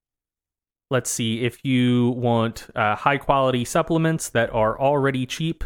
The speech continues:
and you want to get them for five percent cheaper yet, go to bulk supplements dot com, use the code S B S pod at checkout. Uh, if you want even more, uh,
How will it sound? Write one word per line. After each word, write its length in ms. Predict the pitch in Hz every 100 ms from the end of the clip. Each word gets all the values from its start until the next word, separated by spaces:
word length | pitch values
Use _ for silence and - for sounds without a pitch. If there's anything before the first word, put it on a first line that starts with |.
| -
and 140 | 107
you 100 | 104
want 160 | 107 113
to 60 | 117
get 160 | 117
them 200 | 117 113
for 280 | 107 110 107
five 380 | - 175 208 202
percent 320 | 175 180 151
cheaper 300 | - 160 151
yet, 420 | 135 135 113 - _ _ _ -
go 100 | 120
to 80 | 113
bulk 260 | 120 120
supplements 480 | - 120 120 113 110
dot 220 | 113 107
com, 440 | - 147 147 147 143
use 240 | 123 110
the 80 | 107
code 300 | - 117 113
S 180 | 120 117
B 180 | - 117
S 140 | 113
pod 520 | - - 113 113 113 -
at 220 | - -
checkout. 640 | - 143 139 143 135 135 - _ _ _ _
Uh, 220 | 120 107 110
if 200 | 127 -
you 80 | 139
want 400 | 139 139 135 - _ -
even 320 | 170 175 156
more, 640 | 147 151 151 147 147 131 143
uh, 180 | 123